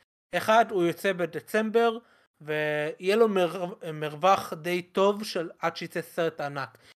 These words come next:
יהיה סרטים של נטפליקס וכאלו, אה,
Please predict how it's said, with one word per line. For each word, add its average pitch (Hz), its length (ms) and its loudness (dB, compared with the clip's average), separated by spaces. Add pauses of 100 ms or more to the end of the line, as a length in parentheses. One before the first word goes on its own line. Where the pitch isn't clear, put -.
(140)
יהיה 233 240 6
סרטים 220 420 0
של 202 240 0
נטפליקס 185 720 0
וכאלו, 185 720 4 (320)
אה, 151 80 -2